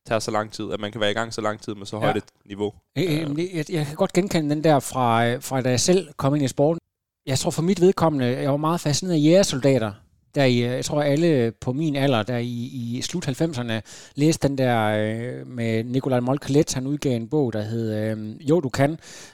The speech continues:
Speaker 2: Altså hele den der jægersoldatverden, og så var der Tour de France, der var ret stor på samme tid, og så, og så havde du triathlon ved siden af, så det var alt sammen noget med, med, med folk, der var, der var helt ekstreme. Og du kommer jo fra, fra håndbold, som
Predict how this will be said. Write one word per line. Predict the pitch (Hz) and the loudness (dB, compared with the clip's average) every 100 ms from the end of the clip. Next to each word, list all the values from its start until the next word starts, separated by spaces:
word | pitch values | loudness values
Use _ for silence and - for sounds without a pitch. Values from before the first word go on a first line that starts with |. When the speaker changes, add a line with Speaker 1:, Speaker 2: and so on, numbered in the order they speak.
| - | -6
Speaker 2:
Altså | 123 | -2
hele | 139 156 | 0 0
den | 151 | 2
der | 147 127 | 4 2
jægersoldatverden, | 123 147 196 196 139 135 123 113 135 151 131 113 | 4 6 6 4 0 0 0 2 0 0 -4 -8
og | 135 | -6
så | 156 | 0
var | 147 | 2
der | 139 127 117 - - - - | 4 2 0 -8 -20 -16 -4
Tour | 135 | -2
de | 127 | 0
France, | 139 151 185 - | 4 2 2 0
der | |
var | 131 120 | 2 2
ret | 139 | 0
stor | - | 0
på | 131 | -2
samme | 120 151 | -2 -4
tid, | - 156 123 | 0 2 2
og | 131 | 0
så, | 156 | 0
og | 151 143 | 0 0
så | 165 156 120 | -2 -4 -2
havde | 151 170 | 2 2
du | 151 | 0
triathlon | - 143 160 147 | 0 2 4 2
ved | 131 | -4
siden | 120 180 | -2 0
af, | 139 | 0
så | 127 | 2
det | 147 | 2
var | 147 | 2
alt | 170 - | 2 0
sammen | 175 | 2
noget | 170 185 | 2 4
med, | 143 123 - - _ - | 2 0 -8 -20 _ -12
med, | 156 139 | -4 -2
med | 139 135 | 0 0
folk, | 170 185 | 2 2
der | 147 | 0
var, | 123 110 - | -2 -4 -4
der | 127 | -4
var | - | 0
helt | 135 247 240 139 | 6 6 6 4
ekstreme. | 131 - 175 139 113 107 - - - | 2 4 6 6 2 -6 -14 -20 -4
Og | 131 | -2
du | 151 | 0
kommer | 202 240 160 | 2 4 4
jo | 131 | 4
fra, | 117 127 127 | 2 2 0
fra | 135 | 0
håndbold, | 131 165 220 151 135 | 2 2 2 2 2
som | 147 135 123 120 117 | 2 -2 -2 -6 -8